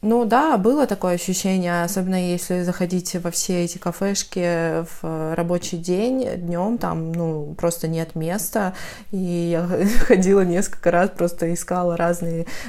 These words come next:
разные кофейни, чтобы просто присесть и поработать. И очень актуальна сейчас тема там коворкингов. Но,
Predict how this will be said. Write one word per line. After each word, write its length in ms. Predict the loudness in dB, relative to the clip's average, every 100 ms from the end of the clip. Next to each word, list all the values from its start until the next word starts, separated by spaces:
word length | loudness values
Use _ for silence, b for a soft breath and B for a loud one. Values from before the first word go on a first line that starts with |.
| 2
разные 360 | 4 4 2 2
кофейни, 440 | 0 2 2 0
чтобы 260 | -2 -6 0
просто 300 | 0 -2 -4
присесть 400 | -2 0 -2 -2
и 20 |
поработать. 680 | -2 -2 0 0 0 0 0
И 80 | 0
очень 260 | 0 -4
актуальна 460 | -6 -2 0 0 -4
сейчас 160 | -6
тема 240 | -4 -4 -2
там 180 | -4 -4
коворкингов. 560 | -4 -4 -6 -6 -4
Но, 280 | 0 2